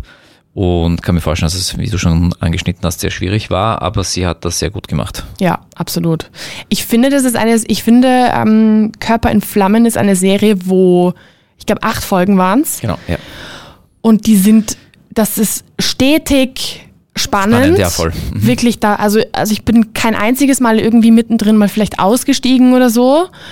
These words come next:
Speaker 2: Und das Allercoolste ist, zum Ende, wo man sich eigentlich denkt, okay, jetzt kommt so ein bisschen der, die Erleichterung, jetzt ist es, jetzt geht's grad irgendwie zum Ende zu. Da ge-, da wird's, fand ich, erst so richtig spannend, weil sie dann vor Gericht stehen.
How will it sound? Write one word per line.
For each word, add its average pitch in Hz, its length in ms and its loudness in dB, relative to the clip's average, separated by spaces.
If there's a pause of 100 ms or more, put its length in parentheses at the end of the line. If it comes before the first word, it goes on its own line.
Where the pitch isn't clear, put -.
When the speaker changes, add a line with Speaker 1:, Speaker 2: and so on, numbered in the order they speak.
(260)
Speaker 2:
Und 220 200 2
das 202 100 0
Allercoolste 220 720 0
ist, 254 240 0
zum 220 140 2
Ende, 254 320 4
wo 233 60 2
man 220 140 4
sich 208 160 2
eigentlich 208 240 0
denkt, 196 260 0
okay, 190 220 0
jetzt 185 160 0
kommt 196 200 2
so 202 60 0
ein 185 40 2
bisschen 196 320 2
der, 170 500 2 (500)
die 202 80 0
Erleichterung, 185 760 0
jetzt 175 160 -2
ist 165 120 -6
es, 165 140 -6
jetzt 185 180 -6
geht's 180 200 -4
grad - 320 -6
irgendwie 175 200 2
zum - 180 -2
Ende 214 260 2
zu. 226 240 -2
Da 202 100 -2
ge-, 202 320 -2
da 180 140 0
wird's, 214 200 -2 (200)
fand 202 260 -2
ich, - 300 -2
erst 196 180 -4
so 180 220 -4 (180)
richtig 226 380 0
spannend, 175 560 -2 (500)
weil 208 220 0
sie 208 80 2
dann 202 180 2
vor 190 160 0
Gericht 180 320 2
stehen. - 360 -6